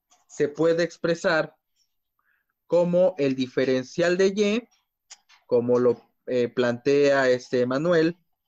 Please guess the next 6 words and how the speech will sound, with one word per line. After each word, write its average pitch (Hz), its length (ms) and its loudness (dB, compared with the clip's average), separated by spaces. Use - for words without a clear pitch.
entre 160 480 0
el 131 100 0
diferencial 120 800 -4
de 113 300 -6
X, 127 640 -4
¿vale? 139 360 -10